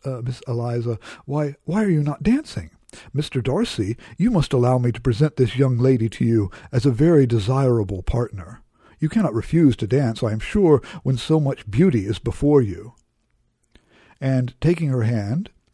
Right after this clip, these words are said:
he would have given it to Mister Darcy, who, though extremely surprised, was not unwilling to receive it, when she instantly drew back and said with some discom-, uh, discomposure to Sir William,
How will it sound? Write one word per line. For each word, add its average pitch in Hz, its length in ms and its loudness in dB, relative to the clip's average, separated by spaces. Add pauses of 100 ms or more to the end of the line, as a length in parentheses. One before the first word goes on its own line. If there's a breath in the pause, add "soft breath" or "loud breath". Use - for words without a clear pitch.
(100)
he 131 160 0
would 131 160 2
have 123 160 -2
given 180 260 2
it 110 280 -4
to 127 80 -2
Mister 107 260 -4
Darcy, 101 420 -4
who, 139 280 4 (280 loud breath)
though 131 300 2
extremely 131 560 0
surprised, 135 720 -2
was 127 220 -2
not 175 280 -2
unwilling 123 520 0
to 107 80 -6
receive 151 420 0
it, 101 180 -6 (720 loud breath)
when 156 360 0 (160)
she 170 160 -4
instantly 165 560 0
drew 117 240 0
back 95 420 -8 (380)
and 139 120 -2
said 156 360 0 (120)
with - 180 2
some 165 280 0
discom-, 143 440 -2 (120)
uh, 139 200 -6 (100)
discomposure 143 760 -2
to 120 120 -8
Sir 127 160 0
William, 131 540 0